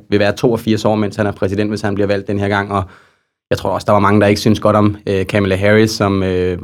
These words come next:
vice president, så, så altså, det undrer mig, at, øh, demokraterne ikke har kunne, øh, finde en bedre billet, eller hvad man skal sige, for der var et rigtig, rigtig flot talentfelt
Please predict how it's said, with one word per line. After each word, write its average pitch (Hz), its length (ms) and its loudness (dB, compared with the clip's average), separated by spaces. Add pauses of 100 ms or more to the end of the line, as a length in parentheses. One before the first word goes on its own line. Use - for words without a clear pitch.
(100)
vice 110 160 -2
president, 101 460 0
så, 98 460 0 (240)
så - 140 -2
altså, 95 380 0 (320)
det 117 60 4
undrer 139 240 6
mig, 117 220 4
at, 117 300 2
øh, 98 180 0
demokraterne 107 500 2
ikke 101 120 2
har 110 60 2
kunne, 107 320 0
øh, 101 60 -2
finde 117 240 4
en 113 80 4
bedre 127 280 4
billet, 113 280 2
eller 110 100 2
hvad 104 80 2
man 101 100 0
skal 117 120 -4
sige, 107 220 2
for 110 60 0
der 101 80 4
var 101 100 4
et 107 120 0
rigtig, 110 180 2
rigtig 107 180 0
flot 107 220 2
talentfelt 113 720 0